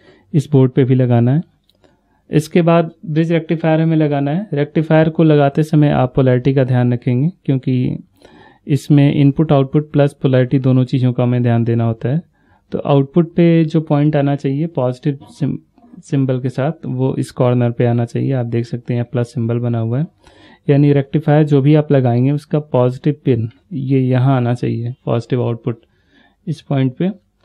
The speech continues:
और या फिर आप सब देख सकते हैं जो सबसे बड़ी वाली लेग होती है वो वही लेग होती है पॉजिटिव वाली, वो इसी पॉइंट पे आनी चाहिए जब आप लगाएंगे तो।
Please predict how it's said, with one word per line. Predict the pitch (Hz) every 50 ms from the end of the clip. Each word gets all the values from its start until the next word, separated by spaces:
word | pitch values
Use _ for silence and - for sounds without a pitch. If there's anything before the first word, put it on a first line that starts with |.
| _ _ _ _ _ _ _ _ _ -
और | 165 139 127 127 127 123 123 123 123
या | 123 127 127
फिर | - - 151 147
आप | 135 131
सब | - - 151 139
देख | 131 131 139 135
सकते | - 156 131 - -
हैं | 156 156
जो | 151 156
सबसे | 156 156 131 - - 165
बड़ी | 151 143 139 135 135
वाली | 139 143 139 143 139
लेग | 135 135 127
होती | 127 123 123 - - 143 156
है | 180
वो | 175 147 139 139 139 135 127
वही | 123 123 123 127 139
लेग | 131 131 123
होती | 120 120 120 - 135
है | 127
पॉजिटिव | 120 131 117 113 117 - 131 123 123
वाली, | 117 117 131 151
वो | 156 143 139 147 165 -
इसी | 165 131 - 151 143
पॉइंट | 135 - 127 123 123 123 120 -
पे | - 117
आनी | 113 117 117 113
चाहिए | - 117 113 113 113 113 117 123 - _ -
जब | 135 117
आप | 113 110 -
लगाएंगे | 123 117 113 110 110 110 110 110
तो। | 110 - 123 123